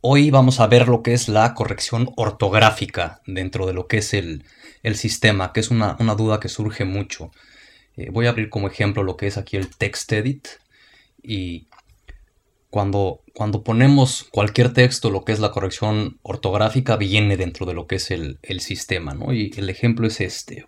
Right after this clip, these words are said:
por ejemplo, "Hola, esto es solo un ejemplo". Aquí, como pueden ver, eh, ejemplo me está marcando que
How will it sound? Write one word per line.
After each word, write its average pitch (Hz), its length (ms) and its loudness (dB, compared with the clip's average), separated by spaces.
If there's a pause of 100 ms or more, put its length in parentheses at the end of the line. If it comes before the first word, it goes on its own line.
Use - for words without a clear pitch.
(140)
por - 120 -14
ejemplo, 98 520 -6 (560)
"Hola, 107 420 -6 (240)
esto 107 400 -6
es 123 360 -4 (120)
solo 101 540 -8 (160)
un 104 360 -6 (960)
ejemplo". 101 680 -8 (1800)
Aquí, 127 240 -6
como 117 240 0
pueden 123 320 4
ver, 117 400 2
eh, 90 420 -8
ejemplo 113 800 2
me 95 160 -8
está 101 200 0
marcando 101 580 0
que 76 320 -10